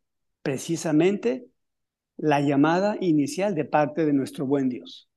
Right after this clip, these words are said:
pero también la libre decisión de tomar este camino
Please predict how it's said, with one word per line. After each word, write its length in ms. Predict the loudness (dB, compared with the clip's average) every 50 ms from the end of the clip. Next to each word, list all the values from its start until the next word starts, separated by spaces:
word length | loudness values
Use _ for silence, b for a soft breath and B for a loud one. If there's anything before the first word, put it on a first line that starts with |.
| _ _ _ _ _ _ _ _ _ _ _
pero 300 | 0 0 2 2 0 -2
también 680 | -2 0 0 2 6 6 6 6 6 2 -4 -8 -16 _ _ _ _ _ _ _ -4
la 580 | 0 2 4 4 4 2 0 -2 -4 -6 -8 -10 _ _ _ _ _ _ _ 2
libre 840 | 6 8 10 10 10 10 8 8 6 6 4 4 2 2 -2 -6 -12 _ _ _ _ _ _ _ _ _ _ _ _ _ _ _ _ _ _ -4
decisión 1040 | 0 4 4 4 4 4 0 0 0 4 6 6 8 8 6 4 0 -2 -8 -20 _ _
de 560 | -6 2 4 4 4 6 4 2 0 -2 _ _ _ _ _ _
tomar 420 | -2 0 4 4 4 4 4 2 0
este 300 | 0 -2 -2 -6 -6 -4
camino 540 | -2 -2 0 0 0 0 0 0 -2 -4